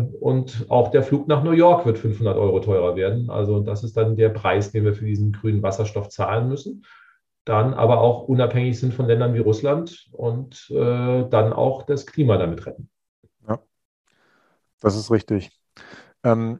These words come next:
Speaker 2: in, in meiner Zeit bei den Stadtwerken Flensburg, da habe ich, ähm, immer dann, wenn's praktisch innovative Projekte waren, so von denen du jetzt auch gesprochen hast, festgestellt, ähm, zum Beispiel, als ich den ersten Elektrokessel Deutschlands gebaut habe,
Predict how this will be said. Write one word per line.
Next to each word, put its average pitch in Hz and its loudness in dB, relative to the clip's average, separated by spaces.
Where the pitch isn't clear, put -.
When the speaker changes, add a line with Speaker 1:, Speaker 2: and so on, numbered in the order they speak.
Speaker 2:
in, 175 -12
in 135 -6
meiner 131 2
Zeit 147 0
bei 160 2
den 127 -6
Stadtwerken 123 -2
Flensburg, 127 -2
da 107 0
habe 117 2
ich, - -8
ähm, 113 -4
immer 127 0
dann, 139 0
wenn's 123 0
praktisch 120 -2
innovative 135 2
Projekte 98 0
waren, 92 -2
so 110 -6
von 110 -4
denen 110 -4
du 107 -2
jetzt 101 0
auch - -2
gesprochen 131 -4
hast, 120 0
festgestellt, 127 0
ähm, 117 2
zum 113 -2
Beispiel, 104 -6
als 113 0
ich 107 -8
den 113 -6
ersten 113 -2
Elektrokessel 139 0
Deutschlands 131 -2
gebaut 131 2
habe, 127 0